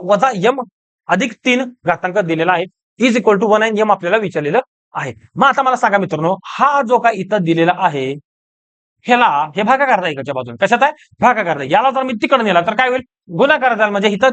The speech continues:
छेदात आहे, तिकडे गेलं अंशात जाईल. मग काय होणार बघा? पाचचा सहावा घातांक बरोबर एक गुणिले पाचचा वजा यम. आता हे मायनस चिन्ह बाहेर आहे, म्हणजे कंस काढला आणि कंस काढल्यानंतर कंसाचे आतले सर्व चिन्ह बदलणार आहे.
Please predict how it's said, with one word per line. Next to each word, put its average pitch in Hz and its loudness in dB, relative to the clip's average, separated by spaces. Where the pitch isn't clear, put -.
छेदात 254 2
आहे, 214 -2
तिकडे 226 0
गेलं 240 0
अंशात 240 2
जाईल. 190 0
मग 190 -6
काय 262 2
होणार 233 0
बघा? 208 0
पाचचा 254 2
सहावा 269 2
घातांक 226 -2
बरोबर 185 0
एक 240 2
गुणिले 175 2
पाचचा 175 0
वजा 202 2
यम. 190 -2
आता 170 -2
हे 226 2
मायनस 214 0
चिन्ह 254 -4
बाहेर 220 2
आहे, 214 -2
म्हणजे 202 -2
कंस 254 0
काढला 208 0
आणि 185 -2
कंस 240 2
काढल्यानंतर 262 -2
कंसाचे 240 -2
आतले 220 0
सर्व 262 -2
चिन्ह 226 -2
बदलणार 185 0
आहे. 214 -2